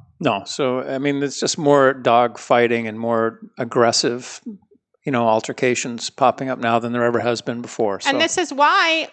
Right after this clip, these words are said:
Speaker 2: we're losing our privileges as dog owners. Like, this is why dogs aren't allowed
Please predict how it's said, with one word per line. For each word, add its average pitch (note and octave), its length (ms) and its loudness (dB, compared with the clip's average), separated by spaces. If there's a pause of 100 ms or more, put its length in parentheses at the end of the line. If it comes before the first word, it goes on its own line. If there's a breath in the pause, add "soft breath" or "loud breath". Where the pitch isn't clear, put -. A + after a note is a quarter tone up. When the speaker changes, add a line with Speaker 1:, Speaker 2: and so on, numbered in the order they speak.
Speaker 2:
we're C#4+ 220 -2
losing D4+ 540 -4
our C4+ 180 2
privileges C4 760 -2
as A#3+ 200 -4
dog F4 260 0
owners. F#3+ 340 -4
Like, A#3 160 0
this D4 220 -2
is C#4+ 160 -6
why D4 480 4 (340 loud breath)
dogs B3+ 420 4
aren't A#3 280 0
allowed G#3+ 580 4